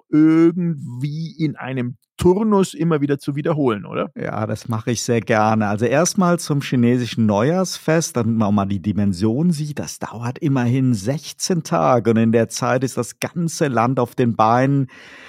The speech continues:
Speaker 2: Ja, und es läuft auch ansonsten nicht mehr viel, aber alle fahren mit dem Zug. Über hundertfünfzig Millionen Bahnverbindungen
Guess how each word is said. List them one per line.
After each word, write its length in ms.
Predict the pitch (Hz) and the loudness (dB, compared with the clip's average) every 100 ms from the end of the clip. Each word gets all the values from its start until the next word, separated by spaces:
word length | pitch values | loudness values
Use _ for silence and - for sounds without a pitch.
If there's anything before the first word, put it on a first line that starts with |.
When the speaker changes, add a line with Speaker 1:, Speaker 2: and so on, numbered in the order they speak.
| - | -4
Speaker 2:
Ja, 140 | 208 214 | 2 4
und 100 | 139 | 4
es 140 | 113 | 4
läuft 440 | 131 151 202 - | 4 4 2 0
auch 200 | - 113 | -2 -2
ansonsten 600 | - 127 110 120 120 - 147 | 0 2 4 2 0 -2 -2
nicht 220 | 214 - | 0 2
mehr 200 | 127 113 | 2 2
viel, 440 | - 135 147 226 | -2 -4 0 2
aber 320 | 156 120 113 | 2 2 0
alle 240 | - 131 120 | 0 0 0
fahren 640 | - 175 175 160 139 135 | -2 -4 0 0 2 2
mit 160 | 123 123 | 2 2
dem 140 | 117 | -2
Zug. 600 | - - 165 160 156 - | -2 0 2 2 0 -4
Über 880 | - 196 208 170 127 143 143 - - | -6 -2 0 -2 0 0 -2 -6 -8
hundertfünfzig 1000 | 226 269 220 165 - - 160 - - 143 | -8 -4 -6 -6 -8 -6 -6 -6 -10 -4
Millionen 540 | 139 135 135 135 127 | -2 2 2 4 2
Bahnverbindungen 1200 | 110 95 147 156 - 131 139 131 131 131 127 127 | 2 2 0 -2 -2 -2 2 2 4 4 4 4